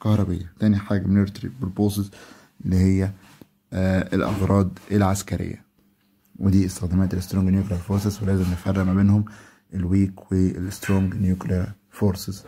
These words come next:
وحتى هنا كمان بيقول لي إن مصر بتسعى، آه، إن هي تستخدم الطاقة النووية دي في إنتاج الكهرباء، طبعًا بجانب الأشكال الأخرى من الطاقة. يبقى Egypt seeks to use nuclear energy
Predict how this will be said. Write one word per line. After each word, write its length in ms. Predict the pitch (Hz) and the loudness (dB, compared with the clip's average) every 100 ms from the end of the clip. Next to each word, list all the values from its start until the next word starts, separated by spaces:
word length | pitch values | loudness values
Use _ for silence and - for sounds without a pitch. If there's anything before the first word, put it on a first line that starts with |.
| - _ _ _ _ - - _ _ _ _ - - _ - - - _ | -20 _ _ _ _ -20 -20 _ _ _ _ -20 -20 _ -16 -16 -18 _
وحتى 340 | - 107 104 | -2 -2 2
هنا 140 | 104 104 | 4 4
كمان 240 | 95 95 | 2 2
بيقول 180 | 92 101 | 2 2
لي 80 | 98 | 2
إن 140 | 92 | 2
مصر 460 | 92 101 - 101 - _ _ _ _ _ _ - | 2 0 -2 -12 -16 _ _ _ _ _ _ -2
بتسعى، 640 | 107 104 104 - 98 104 107 - - | 0 2 2 2 0 0 -2 -14 -10
آه، 180 | - 104 | -2 0
إن 120 | 104 | 2
هي 160 | 95 104 | 4 4
تستخدم 500 | 92 - 104 98 98 | 2 -2 0 0 -2
الطاقة 360 | 98 101 98 90 | -4 -6 -4 -2
النووية 400 | 90 95 95 92 | 0 2 2 2
دي 240 | 95 92 | 2 0
في 400 | 90 - 101 98 | -4 0 2 2
إنتاج 340 | 90 - 98 92 | 0 0 -2 -2
الكهرباء، 640 | 76 95 90 104 110 117 - _ _ | -6 -4 0 2 2 0 -8 _ _
طبعًا 260 | 127 117 104 | -2 2 2
بجانب 500 | 98 104 104 95 - | 2 2 2 -2 -6
الأشكال 560 | 101 92 101 - 101 | -6 -4 -6 -4 -2
الأخرى 480 | 95 92 92 - 92 | 0 -2 -4 -4 0
من 180 | 92 98 | 2 0
الطاقة. 400 | 101 78 - - _ _ _ _ _ _ _ _ _ _ _ _ _ - _ _ _ _ _ | -2 -10 -16 -20 _ _ _ _ _ _ _ _ _ _ _ _ _ -20 _ _ _ _ _
يبقى 360 | 101 98 69 98 | 2 2 2 2
Egypt 200 | 98 98 | 0 -2
seeks 300 | - 101 - | -2 -2 -2
to 140 | - | -6
use 400 | 101 95 98 92 | -2 2 2 0
nuclear 360 | 95 92 95 90 | 0 -2 -2 -4
energy 380 | 95 101 92 | 0 0 2